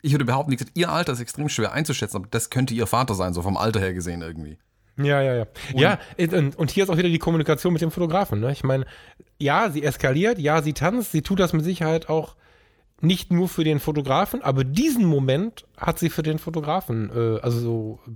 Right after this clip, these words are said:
Speaker 2: sie hat ihn tief angeschaut und den Moment hat er abgedrückt. Dieser
Speaker 1: Mhm.
Speaker 2: Blick, den er da kriegt, der ist bei der Bewegung, die da drin ist, äh, kann der nicht so lange gehalten haben. Das war eine Millise-, ein paar Millisekunden irgendwie.
Speaker 1: Nee, also die ist direkt im Anschluss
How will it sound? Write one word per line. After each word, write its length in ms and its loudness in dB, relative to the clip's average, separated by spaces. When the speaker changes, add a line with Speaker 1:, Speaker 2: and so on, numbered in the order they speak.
Speaker 2:
sie 200 2
hat 120 2
ihn 320 -2
tief 200 0
angeschaut 600 -4
und 140 -2
den 80 4
Moment 140 4
hat 320 2
er 80 2
abgedrückt. 440 0
Dieser 200 4
Speaker 1:
Mhm. 80 4
Speaker 2:
Blick, 180 2
den 140 2
er 100 4
da 140 2
kriegt, 340 0
der 140 2
ist 240 -2
bei 80 4
der 200 4
Bewegung, 440 2
die 100 0
da 140 4
drin 260 2
ist, 280 -2
äh, 280 2
kann 280 0
der 100 4
nicht 140 -2
so 80 -2
lange 200 2
gehalten 380 2
haben. 240 0
Das 120 -12
war 40 2
eine 140 4
Millise-, 340 2
ein 180 -2
paar 140 0
Millisekunden 540 0
irgendwie. 240 -4
Speaker 1:
Nee, 80 4
also 160 0
die 60 4
ist 140 -2
direkt 240 2
im 80 0
Anschluss 320 0